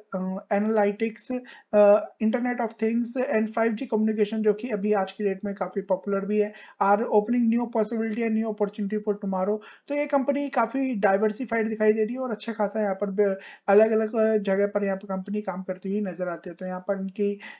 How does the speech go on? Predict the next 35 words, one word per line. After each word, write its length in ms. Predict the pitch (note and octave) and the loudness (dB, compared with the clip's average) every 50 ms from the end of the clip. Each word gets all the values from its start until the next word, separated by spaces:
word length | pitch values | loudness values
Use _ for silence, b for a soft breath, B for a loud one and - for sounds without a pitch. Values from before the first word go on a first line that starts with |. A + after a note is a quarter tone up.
| B - | B -6
यहाँ 120 | F#3+ F#3 F#3 | -4 -4 0
पर 120 | G3+ G3 | 0 0
इन 120 | F#3+ G3 | 0 0
कंपनी 360 | G3 G3 G3 F#3+ G3 G3+ G3+ G3+ | -2 -2 -4 -2 -2 -4 -4 -2
के 80 | G#3+ | -2
बारे 220 | F#3+ F#3+ F#3 G3 G3+ | -2 -2 -2 -2 -2
में 160 | G3+ G3 F3+ | -4 -4 -4
जान 280 | - F#3 F3+ F#3 G3 | -4 -4 -2 -2 -4
सकते 380 | G3 - G#3 G3+ - - G#3+ G#3 | -4 -6 -6 -8 -4 0 2 2
हैं। 240 | G#3 G#3 G#3+ G#3+ G#3+ G#3 B B B - F#3+ | 4 4 2 0 -2 -6 B B B -6 -4
यहाँ 100 | F#3+ F#3+ | -2 2
पर 140 | G3 G3+ F#3+ | 2 2 4
वेयर 200 | F#3 G3 G#3 G#3+ | 6 6 6 8
हाउस 220 | G#3+ G#3+ G#3 G#3 | 6 4 4 2
की 80 | G#3 A3+ | 0 -4
बात 240 | G3+ G3+ G3 G3 - | -2 0 0 -2 -2
करें, 200 | - A3 A3 G#3 | -4 -2 -2 0
दो 120 | G3 F#3+ | -2 -2
सौ 140 | F#3+ - G#3+ | -2 -2 -6
पाँच 400 | G#3 - G#3 G3 G3+ G3+ G3+ - | -6 -6 -6 -6 -6 -6 -2 2
इनके 360 | A3 G#3 G#3+ G#3 G3+ G3+ G#3+ | 2 2 2 2 -2 0 0
वेयर 340 | G3+ F3+ F3+ F#3 G3 G3+ G3+ | 0 0 0 2 2 4 4
हाउस 260 | G#3 G#3 G#3+ G#3 G#3+ | 4 4 2 2 2
है। 160 | G#3 G#3+ G#3+ G#3+ B B B B - | 0 0 0 -2 B B B B -4
अ, 220 | - G3 G3 G3+ - G#3 | 0 2 2 2 2 2
अगर 220 | F#3+ G3 G#3+ G#3 | 2 4 4 4
बात 200 | G3 G3 F#3+ F#3+ | 4 4 0 0
करें 220 | - G#3 G3+ G#3 | 0 0 0 0
square 380 | G3+ G3+ - - - G3+ G3+ G3+ | 0 -2 -4 -2 0 0 0 0
foot 160 | G#3 G#3 G#3 | -2 -2 0
of 140 | G3+ G3 F#3 | 0 -2 0
warehouse 320 | F#3+ F#3+ F#3+ F#3+ F#3+ F#3+ | 0 0 0 0 0 -2
space, 280 | F#3 - - G#3 G3 G3+ | -4 -4 0 2 2 2
सिक्स, 280 | G3+ - A3 G#3+ - - A3 G3+ G3 G3+ - G#3+ | 0 -2 -6 -6 -4 -4 -2 -2 -2 -2 -4 -4
अ, 320 | F#3 F#3 F3+ F3+ F#3 F#3 | -2 0 0 0 0 -2